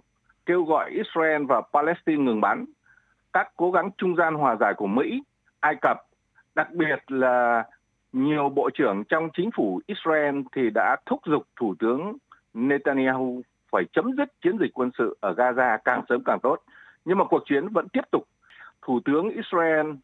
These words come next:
Benjamin Netanyahu thì tuyên bố chiến dịch quân sự của Israel ở Gaza vẫn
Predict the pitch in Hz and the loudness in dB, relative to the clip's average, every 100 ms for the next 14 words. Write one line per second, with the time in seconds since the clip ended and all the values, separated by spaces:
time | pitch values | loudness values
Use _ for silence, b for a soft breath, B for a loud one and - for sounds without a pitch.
0 | _ - 135 160 147 156 156 151 147 147 | _ -8 -4 -2 2 2 2 2 2 2
1 | 143 151 139 147 147 147 131 120 156 156 | 2 2 2 2 2 0 -2 -2 0 2
2 | 127 170 - B B B _ - 190 254 | 2 2 -4 B B B _ -2 0 2
3 | 156 127 160 170 147 139 104 - 101 185 | -2 -2 -2 -2 2 0 0 0 0 0
4 | 196 160 147 135 196 135 131 135 123 117 | 0 0 2 2 2 2 2 2 2 0